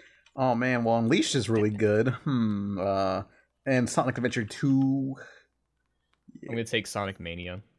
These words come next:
Speaker 1: N-
Speaker 2: Stealing that one.
Speaker 1: No, uh, you know what? I think the, I think the best one would, to me, is, like, Sonic Adventure, 'cause it just, I don't know, it felt, it, it had the, the most diverse soundtrack, I feel,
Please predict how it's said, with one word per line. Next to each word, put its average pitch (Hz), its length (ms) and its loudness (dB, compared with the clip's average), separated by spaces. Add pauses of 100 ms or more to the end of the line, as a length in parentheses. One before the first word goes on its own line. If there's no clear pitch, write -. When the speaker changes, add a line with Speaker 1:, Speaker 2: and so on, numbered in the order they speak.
Speaker 1:
N- 180 200 -8
Speaker 2:
Stealing - 480 -10
that - 160 -8
one. 180 80 -2
Speaker 1:
No, 143 180 6
uh, 135 120 -4 (180)
you 190 160 2
know 202 100 6
what? 196 100 10
I 180 60 10
think 226 220 0
the, 180 180 8 (400)
I 165 100 4
think 226 260 2
the 175 80 6
best 143 340 4
one 131 220 6
would, 127 180 4 (360)
to 147 100 0
me, 127 180 6
is, 107 160 6
like, 104 120 4
Sonic 131 360 2
Adventure, 113 560 2
'cause 107 140 -4
it 92 60 -6
just, - 260 -6 (560)
I 165 100 10
don't 151 100 10
know, 139 120 8
it 160 100 6 (160)
felt, 170 220 10
it, 170 100 2
it 160 120 2
had 170 200 6
the, 139 240 8
the 139 80 2
most 123 440 6
diverse 110 460 2
soundtrack, 117 460 -2
I 127 80 2
feel, 131 480 0